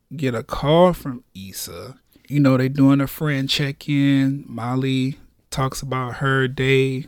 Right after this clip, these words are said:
with the estate planning. Issa talks about, you know, the choice that she has to make between M B W and Crenshaw. And it is here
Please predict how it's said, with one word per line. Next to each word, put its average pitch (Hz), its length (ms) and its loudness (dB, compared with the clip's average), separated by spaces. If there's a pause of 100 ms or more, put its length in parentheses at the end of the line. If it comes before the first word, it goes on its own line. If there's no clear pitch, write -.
(160)
with 147 180 -12
the 131 120 -10
estate 139 440 -6
planning. 135 640 2 (500)
Issa 131 480 0
talks 135 380 -4
about, 131 480 -4 (100)
you 156 140 -4
know, 139 160 -2
the 135 100 -4
choice 139 420 -2
that 131 160 -10
she 151 180 -4
has 135 260 2
to 139 120 -6
make 143 280 -2
between 143 420 -4
M 143 220 0
B 143 140 -4
W 143 580 -2
and 131 180 -2
Crenshaw. 131 760 2 (280)
And 113 140 -4
it 107 100 -6
is 95 200 -8
here 160 500 4